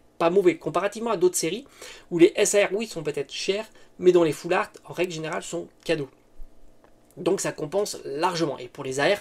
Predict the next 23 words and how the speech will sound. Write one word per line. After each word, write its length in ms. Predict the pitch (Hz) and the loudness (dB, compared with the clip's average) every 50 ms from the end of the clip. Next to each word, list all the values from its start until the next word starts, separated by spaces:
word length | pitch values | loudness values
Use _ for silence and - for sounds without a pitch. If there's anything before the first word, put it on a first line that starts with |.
| - _ _ | -6 _ _
c'est 300 | - - - - 180 165 | -12 -8 -2 0 0 0
pareil. 260 | - 170 143 139 - - - - - - - - - - - - _ - | 0 -2 -4 -6 -8 -16 -18 -20 -20 -20 -20 -20 -20 -20 -20 -20 _ 4
Donc 160 | 180 196 208 | 4 4 6
ça 100 | - 196 | 4 2
commence, 400 | 170 - 175 185 202 208 202 - - - 156 | 0 2 2 2 2 0 0 -4 -6 -8 -6
ça 120 | - 170 | -6 -4
compense 460 | 156 - 170 160 196 226 226 - - - | -4 -4 -4 -2 -2 -2 -2 -4 -8 -8
largement, 480 | - 143 143 147 175 165 156 165 185 220 | -6 -2 -2 -2 0 0 0 0 0 0
il 80 | 220 185 | 0 -2
faudrait 320 | - 170 165 156 165 175 | -2 -4 -4 -4 -4 -4
additionner 580 | - 165 147 151 156 151 - 170 156 185 220 220 _ | -4 -6 -6 -6 -8 -8 -6 -2 -2 -2 -2 -4 _
toutes 180 | - 226 214 - | -10 -12 -10 -8
ces 140 | - 170 156 | -6 -6 -6
statistiques-là, 640 | - - 151 156 160 143 - - 147 147 202 233 - | -6 -6 -6 -6 -8 -8 -8 -6 -4 -2 -2 -2 -2
et 120 | - 165 | -2 -4
du 100 | 147 160 170 | -4 -4 -6
coup, 140 | - 262 | -8 -10
t'as 140 | - - 160 | -8 -4 -2
un 60 | 147 | -2
loot 200 | 151 185 240 233 | -2 -2 -4 -8
qui 140 | - - 170 | -6 -6 -6
est 100 | 156 156 - - - - | -6 -8 -10 -20 -20 -20
plutôt, 460 | - - 196 202 185 - 233 247 240 | -14 -12 -10 -8 -6 -4 -4 -4 -4